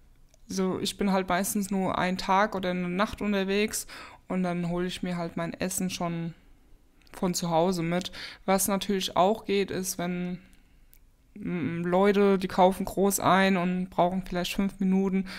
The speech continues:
um das ganze, ähm, Eingekaufte im Kofferraum zu verstauen, die dann auch fragen, irgendwie, „Könnten Sie mal kurz, ich bringe Ihnen auch einen Kaffee mit als Dankeschön, das wäre sehr lieb, aber wenn hier mein Gepäck geklaut wird, bin ich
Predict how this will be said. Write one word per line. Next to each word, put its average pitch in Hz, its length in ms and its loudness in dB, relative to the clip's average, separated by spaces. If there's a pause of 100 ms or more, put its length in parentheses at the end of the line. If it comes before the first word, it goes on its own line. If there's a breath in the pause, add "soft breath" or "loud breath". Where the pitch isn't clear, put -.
(200 loud breath)
um 202 140 2
das - 460 0
ganze, 185 720 2 (500)
ähm, 170 380 -2
Eingekaufte 190 640 4
im 175 300 -2
Kofferraum 185 440 0
zu 185 120 -6
verstauen, 185 560 2 (500 loud breath)
die 214 140 6
dann 196 180 4
auch 185 220 6
fragen, 175 460 2
irgendwie, 170 680 -4
„Könnten 180 300 -6
Sie 175 140 -8
mal 165 160 -6
kurz, 156 520 -6
ich - 240 -8
bringe 185 240 -2
Ihnen 175 180 4
auch 156 220 -2
einen 170 100 -8
Kaffee 175 320 -6
mit 165 280 -8
als 170 160 -10
Dankeschön, 165 600 -4
das 160 200 -12
wäre 165 260 -6
sehr 165 220 -6
lieb, 170 340 -4
aber 156 440 -4 (180)
wenn 165 160 -6
hier 170 140 -2
mein 160 160 -4
Gepäck 175 260 -2
geklaut - 480 -6
wird, 165 360 -6
bin 165 180 -4
ich - 340 -2